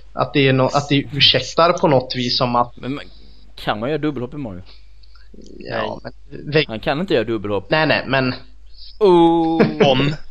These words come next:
Speaker 3: om.
Speaker 2: Burn.
Speaker 1: Okej då, Ratchet and Clank.
Speaker 2: Ja, precis. Alla
Speaker 1: Nej.
Speaker 2: andra, alla andra plattformshjältar, typ,
Speaker 1: Ja,
Speaker 2: utom Mario, kan
Speaker 1: precis,
Speaker 2: göra dubbelhopp.
Speaker 1: utom Mario. Men han kan göra vägghopp och lång-, långa hopp.
Speaker 2: Mm, och högre hopp.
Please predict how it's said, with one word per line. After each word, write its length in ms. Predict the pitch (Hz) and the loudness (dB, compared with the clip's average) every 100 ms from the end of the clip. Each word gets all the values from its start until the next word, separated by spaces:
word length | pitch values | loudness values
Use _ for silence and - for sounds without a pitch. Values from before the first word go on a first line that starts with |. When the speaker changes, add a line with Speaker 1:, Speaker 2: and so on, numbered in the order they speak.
| - | -4
Speaker 3:
om. 340 | 127 143 160 143 | 0 0 0 -2
Speaker 2:
Burn. 400 | 143 117 117 117 | 0 0 0 2
Speaker 1:
Okej 240 | 190 202 | 6 6
då, 60 | 165 | 6
Ratchet 460 | 110 160 165 175 | 6 4 4 2
and 140 | 170 151 | 2 2
Clank. 320 | 156 135 117 - - - - - - - - | 0 -2 -4 -12 -14 -16 -16 -14 -16 -16 -8
Speaker 2:
Ja, 260 | 113 113 - - | -6 -6 -8 -16
precis. 360 | 98 98 - | -14 -14 -14
Alla 140 | - 135 | -2 0
Speaker 1:
Nej. 100 | 151 | 2
Speaker 2:
andra, 420 | 160 127 113 117 113 - | 2 -2 -2 -4 -4 -8
alla 180 | 123 147 | -6 0
andra 280 | 160 127 | 0 0
plattformshjältar, 600 | 113 135 127 110 107 95 | -6 -6 -8 -8 -8 -8
typ, 180 | - 98 98 | -12 -14 0
Speaker 1:
Ja, 140 | 170 | 0
Speaker 2:
utom 140 | - 110 | 0 -8
Mario, 260 | 101 92 | -6 -8
kan 100 | 95 | -8
Speaker 1:
precis, 80 | - - | -8 -8
Speaker 2:
göra 80 | 101 | -8
dubbelhopp. 100 | 92 | -8
Speaker 1:
utom 120 | 127 | -10
Mario. 220 | 120 - - | -10 -10 -4
Men 100 | 151 | -2
han 100 | 151 | -2
kan 160 | - | 0
göra 160 | 147 135 | 2 2
vägghopp 560 | 127 135 123 - 117 - | 0 -4 -6 -8 -6 -4
och 60 | |
lång-, 840 | 127 127 131 131 127 139 127 117 113 | -4 -2 -4 -4 0 0 0 -4 -6
långa 540 | 143 139 143 151 127 131 | -6 -4 2 4 4 2
hopp. 260 | 135 113 - - - - - - - - - | 0 -8 -10 -10 -20 -20 -20 -20 -20 -18 -14
Speaker 2:
Mm, 240 | 113 117 - - | -12 -12 -14 -16
och 60 | 113 | -10
högre 340 | 107 101 95 | -8 -6 -6
hopp. 160 | 117 110 | -8 -8